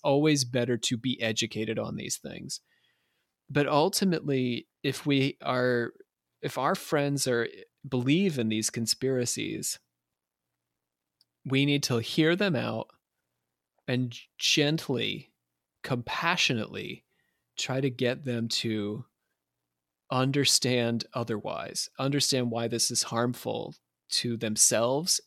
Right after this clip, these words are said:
and to other people. Uh, I think if,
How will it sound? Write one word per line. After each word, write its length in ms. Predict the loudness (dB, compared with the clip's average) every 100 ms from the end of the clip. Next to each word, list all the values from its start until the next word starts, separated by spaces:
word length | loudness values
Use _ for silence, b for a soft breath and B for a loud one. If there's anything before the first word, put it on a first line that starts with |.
| -2
and 240 | -2 0
to 240 | -2 0
other 160 | -2 -2
people. 560 | -6 -6 -6 -10 -12 -16 _ _ _ _ _
Uh, 160 | -2 0
I 80 | 0
think 280 | 0 -2 0
if, 180 | -2